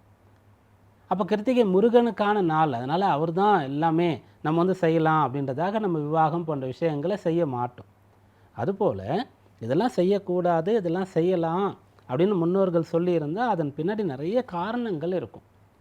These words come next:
அதுல ஒவ்வொருவரும் கடல் போன்ற அந்த பெரிய விஷயங்கள்ல ஒவ்வொரு துளியை தெரிந்து கொண்டு இது காரணமா இருக்கலாம், இதுக்கு தான் அவங்க சொல்லியிருக்கலாம்னு நம்ம அனுமானிக்கலாமே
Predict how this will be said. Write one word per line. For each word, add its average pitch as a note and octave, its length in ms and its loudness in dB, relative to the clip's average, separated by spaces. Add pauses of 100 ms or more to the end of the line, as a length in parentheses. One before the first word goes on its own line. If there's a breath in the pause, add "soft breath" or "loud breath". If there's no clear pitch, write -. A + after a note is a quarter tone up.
(400 soft breath)
அதுல A#3+ 240 4 (160)
ஒவ்வொருவரும் A#3 680 4 (520)
கடல் G3 320 2
போன்ற A#3 320 4 (240)
அந்த D#3+ 140 -2
பெரிய G3+ 460 0 (100)
விஷயங்கள்ல F3 600 -2
ஒவ்வொரு F#3+ 340 2
துளியை G#3 400 2
தெரிந்து F#3 300 2
கொண்டு F3 300 2
இது G#3 180 0
காரணமா G3+ 500 0
இருக்கலாம், D#3 460 0
இதுக்கு E3+ 240 -4
தான் G#3+ 160 4
அவங்க F3 180 4
சொல்லியிருக்கலாம்னு G3 720 2
நம்ம F3+ 180 0
அனுமானிக்கலாமே F#3 760 0